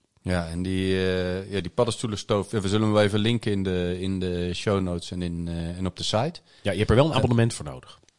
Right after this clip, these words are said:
Speaker 1: Ja, je kunt vast ook een trial nemen, kijken of het wat is.
Speaker 2: Precies, ja.
Speaker 1: Ehm, maar, eh, ja, daar zie, daar zie je dan ook hoeveel, eh, hè, met, met, eh, gerate met sterren. Dus je kunt ook vaak de goede recepten eruit plukken. Want die zijn dan ook door niet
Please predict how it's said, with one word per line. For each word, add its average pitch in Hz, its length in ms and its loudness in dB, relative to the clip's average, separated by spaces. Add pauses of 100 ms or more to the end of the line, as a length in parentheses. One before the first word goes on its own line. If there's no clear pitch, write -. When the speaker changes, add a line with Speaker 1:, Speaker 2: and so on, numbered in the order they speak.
(280)
Speaker 1:
Ja, 95 420 -2
je 87 100 -6
kunt 110 200 -6
vast - 220 -4
ook 101 120 -2
een 98 60 -2
trial 98 320 2
nemen, 98 280 -2
kijken 95 240 0
of 87 60 -6
het 87 80 -10
wat 92 140 -6
is. 98 160 0
Speaker 2:
Precies, - 240 -6 (100)
ja. 90 400 -4
Speaker 1:
Ehm, 87 320 -6 (200)
maar, 87 320 -4
eh, 85 220 0
ja, 85 140 0
daar 82 120 -6
zie, 98 260 0
daar 95 140 -2
zie 101 140 2
je 95 80 2
dan 98 160 2
ook 95 120 2
hoeveel, 90 360 0
eh, 90 200 0
hè, 92 120 2
met, 90 220 2 (100)
met, 95 220 -8
eh, 95 120 -6
gerate 98 400 4
met 87 120 0
sterren. 101 460 2 (280)
Dus 87 120 -8
je 87 60 -4
kunt 98 180 -2
ook 95 140 -2
vaak 101 300 0
de 92 200 2
goede 104 220 2
recepten - 360 -4
eruit 95 240 2
plukken. 85 320 -4
Want 90 120 -8
die 87 80 -4
zijn 85 180 0
dan 87 160 -2
ook 90 280 -4 (340)
door 90 380 2 (240)
niet 92 340 0